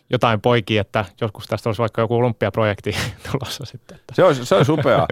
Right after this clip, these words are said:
Speaker 1: <laughs>
Speaker 2: Mutta siis vielä palatakseni tuohon huonoon kuntoon, mistä puhuit, niin mä kuulin jopa, että, että ihan jopa niin huonossa kunnossa, että kahdensadan metrin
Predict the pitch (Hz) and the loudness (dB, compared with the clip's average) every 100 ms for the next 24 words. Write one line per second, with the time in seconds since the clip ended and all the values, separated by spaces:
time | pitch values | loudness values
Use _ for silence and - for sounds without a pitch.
0 | - - 139 147 156 165 135 143 156 143 | -6 -4 -2 0 2 2 0 0 2 2
1 | 160 160 143 - 135 139 139 143 165 139 | 2 2 0 0 0 2 2 4 4 4
2 | 113 143 151 135 95 90 - 92 110 101 | 4 2 2 2 0 0 -4 -4 -2 -2
3 | 95 107 113 120 107 98 110 120 113 101 | -2 0 0 0 2 2 0 2 4 4
4 | 98 107 87 95 - 113 110 101 87 107 | 2 -2 -2 -4 -2 2 2 2 -2 -4
5 | 110 117 127 135 110 101 95 - 104 123 | -2 0 2 2 2 2 0 -2 -4 0
6 | 117 98 - 90 - 90 120 113 101 90 | 2 0 -2 -4 -4 -2 0 2 0 0
7 | 87 85 87 85 92 90 | -2 -2 -4 -6 -6 -4